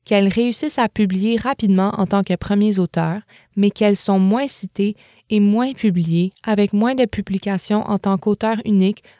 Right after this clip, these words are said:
ou dernier auteur que les hommes. Maintenant que nous sommes un peu plus familiers à propos du sujet du féminisme,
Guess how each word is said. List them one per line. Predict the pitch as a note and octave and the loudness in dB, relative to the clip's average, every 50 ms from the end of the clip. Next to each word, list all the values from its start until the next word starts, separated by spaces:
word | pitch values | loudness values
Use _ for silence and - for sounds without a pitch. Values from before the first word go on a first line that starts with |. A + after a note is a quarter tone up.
| _ - | _ -4
ou | G#3+ | -4
dernier | F#3+ F3 A3 A3 G#3+ A3 A#3+ B3 | 0 2 2 2 2 2 0 0
auteur | A3 G3 - - F#3 F#3 F#3 F#3+ G3 - - | 0 0 -2 -2 -4 -4 -4 -4 -6 -10 -8
que | - - | -4 -2
les | G#3+ G3 F#3+ F3 D#3+ - | 0 2 2 0 0 -2
hommes. | F3 E3+ E3 E3 E3 F3 - _ - - - - | -2 -2 -2 -4 -4 -6 -8 _ -20 -20 -16 -8
Maintenant | - A3 A3 A3 G#3+ G#3 - A3 A3+ A#3+ A#3 | -4 0 0 2 0 0 0 0 0 0 0
que | - B3+ | 0 2
nous | G#3+ G3+ G3+ | 2 2 2
sommes | - - G3+ F#3+ F#3+ G3 F#3+ F3+ | 2 2 2 4 4 4 4 4
un | G#3 G3+ G3 | 4 2 4
peu | - G#3+ | 4 2
plus | G#3 - - A#3+ A#3+ | 2 2 0 -2 -2
familiers | - - A3+ G#3 G3 G3 G3 F#3+ F#3+ G#3 A3 | 0 0 2 2 4 4 4 4 4 4 2
à | G#3+ G#3 | 2 0
propos | - - G3 F3 - G3+ | -2 -2 -2 -2 0 0
du | F#3 F3+ F3+ | 0 0 -2
sujet | E3+ - - - G3 F#3+ F3+ F#3 G3+ G3+ G#3 | -4 -6 -6 -6 -4 -2 0 0 0 0 0
du | F#3 F3+ F#3 F#3 | 0 -2 -4 -6
féminisme, | - - - G3 F#3 F#3 F3+ F3+ F#3+ A#3+ D4 D#4+ - B3 A#3+ | -6 -4 0 0 2 2 2 2 0 0 -2 -6 -8 -10 -10